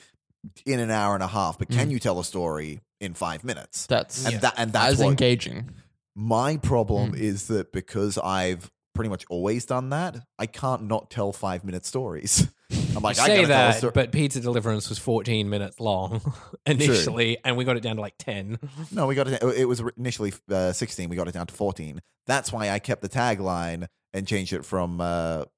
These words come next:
Speaker 1: what do you call it?
Speaker 3: Fifteen
Speaker 1: Dil-
Speaker 3: minutes less.
Speaker 1: Yeah, now it's fifteen minutes or less, specifically 'cause it's fourteen minutes.
Speaker 3: That's clever.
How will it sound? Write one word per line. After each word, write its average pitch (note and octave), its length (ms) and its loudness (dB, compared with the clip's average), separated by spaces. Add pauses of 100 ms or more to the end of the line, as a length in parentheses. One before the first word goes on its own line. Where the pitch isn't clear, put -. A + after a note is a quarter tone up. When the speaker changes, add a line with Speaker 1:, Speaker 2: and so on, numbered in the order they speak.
(120)
Speaker 1:
what A#2+ 160 -2
do G#2 40 0
you G2+ 40 -4
call C#3 100 4
it? F#2+ 40 2
Speaker 3:
Fifteen F#2 40 -6 (100)
Speaker 1:
Dil- B2 40 4
Speaker 3:
minutes A2 260 0
less. G#2 320 -6
Speaker 1:
Yeah, A2+ 320 0
now G#2+ 160 2
it's - 100 -2
fifteen A2 360 -2
minutes F2+ 200 -4
or F2+ 80 -2
less, E2 260 -6
specifically G#2 580 -4
'cause F#2 200 -4
it's F2+ 140 -10
fourteen E2+ 380 -8
minutes. - 400 -12 (720)
Speaker 3:
That's G#2+ 160 -8
clever. F#2+ 400 -4